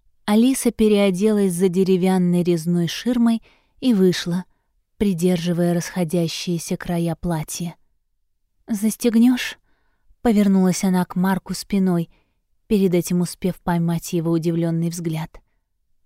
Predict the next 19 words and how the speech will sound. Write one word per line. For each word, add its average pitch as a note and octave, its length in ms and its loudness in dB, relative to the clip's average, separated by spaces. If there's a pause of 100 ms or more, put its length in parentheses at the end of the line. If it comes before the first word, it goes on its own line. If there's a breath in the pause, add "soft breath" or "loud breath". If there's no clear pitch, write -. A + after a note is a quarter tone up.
(120)
Гречихин F#3+ 560 0
уже F3 180 2
оделся E3+ 520 0
и E3 40 -4
поправлял D#3+ 480 -4
манжеты. D#3 600 -6 (640)
К - 60 -20
его G3 280 2
чести, A3+ 500 -2
на F#3+ 160 0
просьбу F3+ 560 0
он F#3 220 0
промолчал F#3 720 -2 (440 soft breath)
и A#3 100 0
застегнул F#3+ 580 0
платье F3+ 400 0
быстро F3 440 -4
и - 160 -4
аккуратно, D#3 760 -8